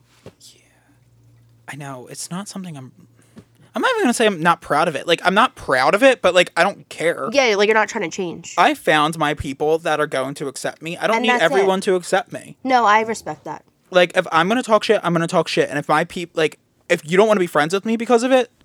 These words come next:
Speaker 1: that's on you.
Speaker 2: There's the door.
Speaker 1: And I'll talk shit on you as you walk out of it.
Speaker 2: Ah! Yes.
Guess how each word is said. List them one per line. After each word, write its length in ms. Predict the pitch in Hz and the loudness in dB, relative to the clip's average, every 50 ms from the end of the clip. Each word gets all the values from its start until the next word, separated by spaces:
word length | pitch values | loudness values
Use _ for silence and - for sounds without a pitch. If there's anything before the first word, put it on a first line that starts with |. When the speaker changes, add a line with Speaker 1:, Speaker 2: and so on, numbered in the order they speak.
| _ _ | _ _
Speaker 1:
that's 240 | 180 185 - - | 0 2 4 4
on 160 | 196 165 139 139 | 2 2 2 0
you. 180 | 135 107 71 - - - _ _ _ _ _ _ _ _ _ _ | -6 -10 -12 -14 -16 -18 _ _ _ _ _ _ _ _ _ _
Speaker 2:
There's 240 | 262 262 277 294 | 2 2 4 2
the 80 | 277 320 | 0 -2
door. 420 | 302 339 339 302 285 277 277 269 - _ _ _ _ _ _ - _ | 0 4 4 4 4 4 0 -2 -6 _ _ _ _ _ _ -8 _
Speaker 1:
And 160 | 165 170 175 | 0 2 4
I'll 120 | 170 175 180 | 4 2 4
talk 200 | - 214 196 - | 4 2 2 2
shit 180 | - - 202 | 2 4 4
on 120 | 202 202 185 | 4 4 4
you 100 | 160 151 | 2 2
as 120 | 151 156 175 | 2 2 2
you 40 | 165 | 2
walk 220 | 151 147 147 - | 2 2 2 2
out 200 | 165 147 135 127 | 0 0 0 -2
of 100 | 123 - | -6 -10
it. 160 | 62 58 - - _ _ _ _ _ _ _ _ - | -14 -18 -20 -20 _ _ _ _ _ _ _ _ 4
Speaker 2:
Ah! 640 | - - - - - - - 679 508 254 220 202 - - | 6 6 8 8 8 8 8 8 6 6 4 0 -6 -12
Yes. 760 | 202 208 226 247 254 233 208 202 196 - - - - - | -10 -4 0 2 2 2 2 0 -6 -12 -14 -14 -14 -16